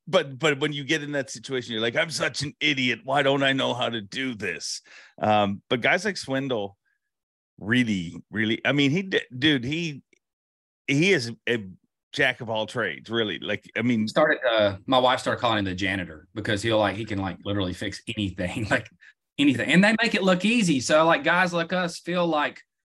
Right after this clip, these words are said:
Speaker 2: like, not a man because they're over there, like, doing it all so easy. And I'm like, uh, you know, "Well, I can cook real well. What, what about that, bud?"
Speaker 1: Yeah. Yeah.
Speaker 2: I mean,
Speaker 1: well,
Speaker 2: it is what it is.
Speaker 1: I always figure if the world ends, we're screwed,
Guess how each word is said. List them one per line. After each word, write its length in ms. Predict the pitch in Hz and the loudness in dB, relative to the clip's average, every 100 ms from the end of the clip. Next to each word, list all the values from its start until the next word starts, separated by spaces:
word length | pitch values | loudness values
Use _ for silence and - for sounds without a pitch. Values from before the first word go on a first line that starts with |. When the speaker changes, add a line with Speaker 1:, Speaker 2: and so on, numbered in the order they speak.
| _ _ _ _ _ | _ _ _ _ _
Speaker 2:
like, 280 | 131 131 - | -4 -4 -2
not 260 | 131 147 139 | -2 0 0
a 80 | |
man 420 | 123 131 139 110 101 | -2 -4 -4 -4 -4
because 320 | 104 110 104 | -6 -6 -4
they're 180 | 120 127 | 0 0
over 120 | 117 | 0
there, 160 | 113 110 | -4 -2
like, 220 | 107 95 | -4 -4
doing 220 | 113 113 | -6 -4
it 80 | 107 | -2
all 180 | 107 101 | -2 -2
so 220 | 104 92 | -4 -4
easy. 340 | 123 117 95 | -4 -4 -6
And 80 | 90 | -6
I'm 140 | 98 | -6
like, 240 | 101 92 85 _ _ _ - | -4 -4 -6 _ _ _ -14
uh, 280 | 98 92 85 85 _ _ _ _ _ _ _ _ _ - | -8 -6 -6 -10 _ _ _ _ _ _ _ _ _ -8
you 140 | 104 | -4
know, 160 | 92 98 | -4 -6
"Well, 260 | 107 101 101 | -2 0 0
I 120 | 117 | -2
can 180 | 120 87 | -4 -8
cook 300 | - 135 147 | -6 -6 -6
real 220 | 123 104 95 | -4 -2 -2
well. 380 | 92 107 127 _ | -2 -4 -6 _
What, 220 | - 107 - _ | -8 -8 -8 _
what 140 | - 113 | -6 -4
about 220 | 110 107 | -2 -2
that, 220 | 127 - | -4 -4
bud?" 300 | 87 87 120 - _ _ _ _ _ _ - | -6 -6 -6 -12 _ _ _ _ _ _ -2
Speaker 1:
Yeah. 380 | 113 131 110 - _ _ | -2 -2 -6 -16 _ _
Yeah. 200 | 92 92 | -6 -4
Speaker 2:
I 40 | 85 | -2
mean, 140 | 95 | -4
Speaker 1:
well, 280 | 85 80 80 _ - | -4 -10 -14 _ -6
Speaker 2:
it 60 | |
is 80 | 139 | -2
what 120 | 131 | 0
it 80 | 104 | 0
is. 300 | 101 110 - _ _ _ _ _ _ _ _ _ _ _ _ _ | 0 -2 -8 _ _ _ _ _ _ _ _ _ _ _ _ _
Speaker 1:
I 100 | 120 | 0
always 200 | 131 127 | 2 2
figure 260 | 117 120 110 | 0 -4 -4
if 100 | 104 | -6
the 80 | 120 | -6
world 280 | 113 117 104 | -2 0 2
ends, 220 | 104 92 | 0 0
we're 180 | 98 - | -4 -4
screwed, 480 | - 90 73 - | -8 -6 -6 -8